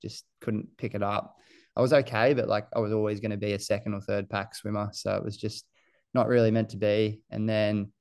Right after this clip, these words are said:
a mate of mine, uh, another coach at Emmanuel, sort of suggested if I, you know, take off maybe a bit of time in my track times, I could go over to America. Didn't really know what else I was gonna do, so I thought, "Yep,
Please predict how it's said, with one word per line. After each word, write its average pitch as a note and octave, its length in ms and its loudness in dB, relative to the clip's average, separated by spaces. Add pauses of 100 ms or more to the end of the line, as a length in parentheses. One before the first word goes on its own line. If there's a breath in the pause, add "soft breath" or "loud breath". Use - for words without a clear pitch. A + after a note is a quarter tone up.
(240)
a A2+ 60 2
mate A#2+ 200 6
of C#3 80 4
mine, A2 360 0 (180)
uh, A2 160 0
another A2+ 240 0
coach G#2+ 320 -2
at G#2 60 -2
Emmanuel, G#2 440 0
sort G#2 220 -2
of G2+ 80 -4
suggested G#2 520 0
if G#2 160 -6
I, G2 300 0 (400)
you A2+ 80 2
know, G#2 180 2 (140)
take G#2+ 260 -2
off G#2 160 0
maybe G#2 540 -2
a A2+ 80 -4
bit - 260 -2
of G#2+ 240 0
time A2 340 0
in G#2 100 -2
my G2+ 80 -4
track G#2 280 -4
times, G2+ 300 -4
I G2+ 60 -8
could G#2 100 -8
go G#2 140 4
over G#2+ 140 2
to G#2 40 0
America. G#2 580 -2 (220)
Didn't A2+ 220 -2 (580 soft breath)
really B2+ 320 4
know A#2 160 6
what G#2+ 80 6
else A#2 240 4
I A#2 60 2
was A2 120 0
gonna G#2+ 220 -4
do, G#2+ 240 0
so A2 240 -2
I G2+ 60 -2
thought, G#2 280 -2
"Yep, A#2+ 280 0